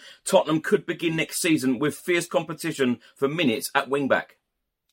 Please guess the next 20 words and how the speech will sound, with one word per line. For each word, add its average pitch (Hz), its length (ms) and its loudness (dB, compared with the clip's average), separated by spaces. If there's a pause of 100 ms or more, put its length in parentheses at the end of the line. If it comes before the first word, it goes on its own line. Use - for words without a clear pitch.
(180)
It 151 120 -2
then 185 120 10
states 175 300 2
in 170 80 -4
this 165 120 -6
report 170 300 0
that 151 100 -2
Tottenham 151 280 0
boss 160 200 0
Antonio 151 440 2
Conte 156 460 2
may 151 220 0
not 156 160 -2
be 151 100 2
able 143 180 2
to 156 100 -6
resist 143 420 0
another 143 320 2
wing-back 139 480 0
bargain, 123 520 2